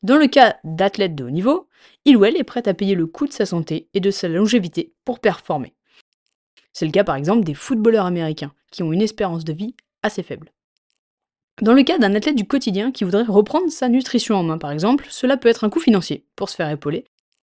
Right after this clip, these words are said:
ou alors, autre exemple, un coût en termes de temps si il ou elle veut se débrouiller toute seule ou tout seul.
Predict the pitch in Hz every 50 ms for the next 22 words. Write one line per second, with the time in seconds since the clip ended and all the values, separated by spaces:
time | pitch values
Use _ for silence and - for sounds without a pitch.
0 | _ _ - 220 214 196 185 202 262 302 - - _ - 285 - - 208 185 196
1 | 233 294 294 - - 196 202 196 - - 269 254 - 175 180 180 247 254 240 180
2 | 165 165 - 226 285 - _ - - - 202 202 - _ 269 247 196 - - _
3 | - 185 - 202 254 294 294 - - 160 165 202 208 - 180 165 170 160 165 190
4 | 226 247 - 190 - - - - _ _ _ 226 208 - - - - -